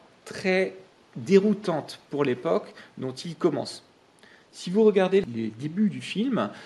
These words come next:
vous avez, euh, d'abord la mort de Kane, qui est assez mystérieuse, puis vous avez cette très longue séquence News on the March, hein, de, de,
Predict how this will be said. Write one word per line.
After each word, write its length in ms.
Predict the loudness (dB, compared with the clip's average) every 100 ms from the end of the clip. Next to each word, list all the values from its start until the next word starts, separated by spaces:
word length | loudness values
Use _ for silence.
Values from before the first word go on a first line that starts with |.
| -18 -10
vous 220 | 2 4
avez, 280 | 6 4 4
euh, 80 |
d'abord 380 | 2 4 2 2
la 140 | 0 0
mort 400 | 4 4 4 0
de 80 |
Kane, 460 | -4 -2 -2 0 -4
qui 140 | -6 -16
est 60 | -18
assez 220 | -14 -10
mystérieuse, 760 | -10 -8 -8 -4 0 0 -2
puis 240 | -8 -8 -8
vous 240 | -6 -2
avez 180 | 0 0
cette 220 | -4 -8
très 220 | -6 -4
longue 160 | -2 -4
séquence 640 | -4 -6 -2 -4 -4 -10 -20 -20 -8
News 200 | -6 -4
on 60 | -4
the 100 | -4
March, 480 | -2 -4 -4 -10 -10
hein, 180 | -6 -4
de, 200 | -4 -6
de, 260 | -6 -6